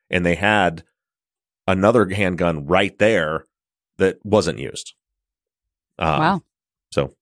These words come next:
Speaker 1: something, something to think about. But thank
Speaker 2: Interesting.
Speaker 1: you for that
Speaker 2: Yeah.
Speaker 1: information, Nicole.
Speaker 2: Yeah,
Speaker 1: Um,
Speaker 2: great.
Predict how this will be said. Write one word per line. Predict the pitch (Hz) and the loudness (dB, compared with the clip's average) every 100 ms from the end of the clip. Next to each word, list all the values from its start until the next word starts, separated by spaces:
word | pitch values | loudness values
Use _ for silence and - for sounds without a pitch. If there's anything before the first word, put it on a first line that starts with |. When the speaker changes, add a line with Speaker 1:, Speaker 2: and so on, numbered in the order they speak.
| _ _ _ _ _ - | _ _ _ _ _ -2
Speaker 1:
something, | 92 82 82 - | 0 0 -2 0
something | - 87 85 | 0 0 0
to | 78 | -2
think | 85 76 | -2 -2
about. | 69 - | -2 -2
But | 69 | -2
thank | |
Speaker 2:
Interesting. | - 87 | 0 0
Speaker 1:
you | 80 | 0
for | 82 | -2
that | 78 76 | 0 0
Speaker 2:
Yeah. | 170 - | -2 -6
Speaker 1:
information, | - 82 82 78 76 80 | -8 -4 -4 -2 -4 -6
Nicole. | 73 - 73 - _ _ - | -4 -4 -4 -6 _ _ -4
Speaker 2:
Yeah, | 202 220 | -2 0
Speaker 1:
Um, | 71 | -2
Speaker 2:
great. | 175 196 | -2 -4